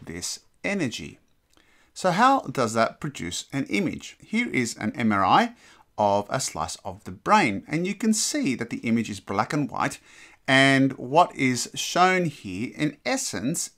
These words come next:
is the strength of the signal received by the M R I machine based on the density of hydrogen atoms. Now the f-, brain is made up of a whole bunch of things. It's made up of bone,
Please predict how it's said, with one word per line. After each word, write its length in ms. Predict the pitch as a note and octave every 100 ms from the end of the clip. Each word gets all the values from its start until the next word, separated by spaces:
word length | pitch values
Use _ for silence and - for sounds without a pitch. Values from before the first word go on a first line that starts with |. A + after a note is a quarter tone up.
| -
is 280 | E3 D#3+
the 100 | C#3+
strength 560 | - - G#3+ C4 C4 - -
of 180 | C#3 B2+
the 80 |
signal 720 | B2+ - - A3 A2 G#2+ E3+ - - - _
received 720 | C4 - - F#2+ F#2+ G#2 - - A2+ _
by 300 | F#2+ F2+ F#2
the 200 | F2 -
M 160 | G2+ F#2
R 160 | F2+
I 140 | E2+ E2
machine 640 | F2+ - - F3 C3+ D3+
based 320 | - D3+ D3+ -
on 180 | C#3 D3
the 80 | C3
density 720 | A#2 E3 A3+ A#3 C4+ B3 A#3+
of 180 | A#2+ -
hydrogen 520 | - A2+ A2+ A2 B2+
atoms. 440 | F3 F3+ G2 C#2+ - - - - E3
Now 160 | E3+
the 100 | E3
f-, 260 | D#3+ - - _
brain 380 | D#3 G3 C#4 D#4
is 180 | C3+ C3+
made 240 | C#3+ C#3
up 100 | C3
of 100 | A2
a 60 | A#2
whole 200 | E3 C#4
bunch 340 | C4 C#3 D3
of 100 | -
things. 360 | - E3+ G#2+ C3
It's 160 | C#3+
made 260 | D#3+ C#3+ C3
up 140 | A2+
of 260 | A2+ G2 G2+
bone, 480 | A2 G#2+ G#3 C#4